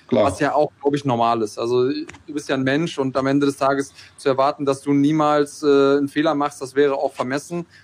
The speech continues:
Speaker 2: Ist natürlich
Speaker 1: Ja.
Speaker 2: dann blöd, wenn man gerade der Kämpfer ist oder das Team ist, dass sich da die extra Sekunde gewünscht hätte oder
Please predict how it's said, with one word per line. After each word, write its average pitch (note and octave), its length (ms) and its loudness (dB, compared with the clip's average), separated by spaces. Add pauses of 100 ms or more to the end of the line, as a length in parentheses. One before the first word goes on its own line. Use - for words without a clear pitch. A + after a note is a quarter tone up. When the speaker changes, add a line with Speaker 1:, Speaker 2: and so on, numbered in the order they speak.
Speaker 2:
Ist - 80 -14
natürlich D3+ 280 -2
Speaker 1:
Ja. A#2+ 60 2
Speaker 2:
dann C3 120 -2
blöd, C#3 260 0
wenn C#3 80 0
man C3+ 140 -2
gerade C3 300 0
der C3+ 220 2
Kämpfer C#3 360 -2
ist C3 180 -2
oder B2 300 0
das C3+ 240 -2
Team C3+ 240 -2
ist, C#3 260 -2 (460)
dass C3 160 -2
sich C3 120 -4
da C3+ 200 2
die C#3 160 4
extra D#3 340 -2
Sekunde D3 380 0
gewünscht C#3+ 360 0
hätte D#3 380 0
oder C3 500 2